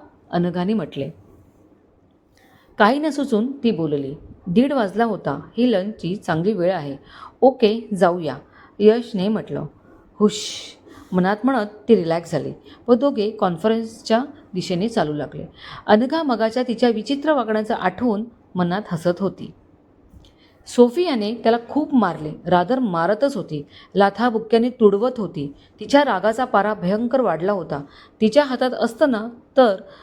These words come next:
त्याला तिने कधीच ढगात पाठवलं असतं. "सोफिया, wait, enough, he will die," डॅनी जोरात ओरडला. "नाही, मी थांबणार नाही. ह्या कुत्र्याने आपल्याला रस्त्यावर आणलं,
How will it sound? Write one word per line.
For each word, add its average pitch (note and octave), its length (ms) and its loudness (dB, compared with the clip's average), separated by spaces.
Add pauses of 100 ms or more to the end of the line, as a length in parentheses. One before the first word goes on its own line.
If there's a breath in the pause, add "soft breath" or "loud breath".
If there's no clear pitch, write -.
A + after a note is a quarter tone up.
(180 loud breath)
त्याला A#3 200 6
तिने A3+ 320 -2 (120)
कधीच C4 340 0
ढगात G#3 200 0
पाठवलं F#3+ 380 -2
असतं. D#3+ 340 -6 (360 soft breath)
"सोफिया, A3+ 460 2
wait, A3 720 0
enough, C#4+ 440 -4
he A3+ 120 2
will C#4 200 0
die," G3+ 380 0 (180)
डॅनी F3+ 600 -4 (100)
जोरात E3+ 320 0
ओरडला. D3+ 420 -2 (500 soft breath)
"नाही, G3 380 2 (360 soft breath)
मी C4 320 2
थांबणार G3+ 380 0
नाही. E3 300 -6 (300 loud breath)
ह्या F#3 260 -2
कुत्र्याने G#3+ 640 0
आपल्याला G3 480 0
रस्त्यावर A3 500 0
आणलं, D#3 280 -6